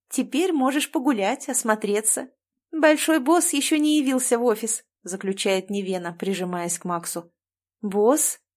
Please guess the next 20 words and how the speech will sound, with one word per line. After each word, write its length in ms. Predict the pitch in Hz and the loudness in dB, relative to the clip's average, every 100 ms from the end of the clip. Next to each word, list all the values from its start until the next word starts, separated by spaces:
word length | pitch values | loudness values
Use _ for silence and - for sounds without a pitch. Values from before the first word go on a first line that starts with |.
| - | -10
переспрашиваю 760 | 196 190 - 202 196 190 196 | -8 -6 0 0 0 -2 -4
я, 300 | 190 185 185 - | -2 -4 -6 -12
расправляя 640 | 190 - 196 196 202 196 | -10 -6 -2 0 2 2
вязаную 480 | 190 190 185 185 185 | 2 0 0 -4 -8
ткань 320 | - 185 175 | -4 -4 -4
на 100 | 180 | -8
шее. 440 | 180 196 175 170 _ _ _ _ _ _ _ _ - | -6 -6 -6 -10 _ _ _ _ _ _ _ _ -2
"Это 260 | 220 220 | 0 0
местный 440 | 226 233 226 226 220 | -2 0 0 0 0
юмор, 340 | 240 202 165 - | 0 0 -4 -8
не 120 | 214 | -6
бери 240 | 214 240 240 | -2 0 -2
в 80 | |
голову. 480 | 175 190 175 160 170 _ _ | 0 2 2 -2 -10 _ _
Через 300 | - 269 269 | -6 -2 -2
полтора 400 | - 262 262 269 | 0 2 4 2
часа 340 | 262 254 311 | 0 2 2
приходи 420 | 330 220 226 208 247 | 2 0 -2 -2 0
сюда 320 | 240 185 175 | 0 0 -2
же". 220 | 170 170 | -4 -12